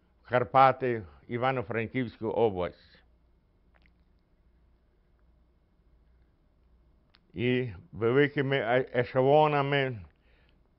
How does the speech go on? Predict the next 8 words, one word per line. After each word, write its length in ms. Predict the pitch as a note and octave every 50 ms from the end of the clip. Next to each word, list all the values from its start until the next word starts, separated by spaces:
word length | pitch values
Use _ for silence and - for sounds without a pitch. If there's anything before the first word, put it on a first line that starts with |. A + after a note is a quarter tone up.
| _ _ _ _ _ _ _ _ _ - - -
ми 160 | - A#2+ B2
приїхали, 920 | B2 - C3+ B2 B2 B2 C3+ C3 - - B2 B2 B2 B2 A#2+ A2+ A2 F#2 - - _ _ _ _
переїхали 640 | - A#2 A2+ A#2+ B2+ B2+ C3 B2 - B2 A#2 A#2+ A#2
Перемиш, 580 | - - A#2+ A#2+ C3+ C#3+ D3+ D3 C#3+ C3+ - -
я 100 | B2 B2
лише 260 | B2 A#2+ - C3 A#2+
подивився 720 | - - A#2 G#2+ A#2 B2 A#2+ C3+ B2+ A#2 - - B2+ A#2+
на 280 | B2 B2 A#2+ A#2 A2+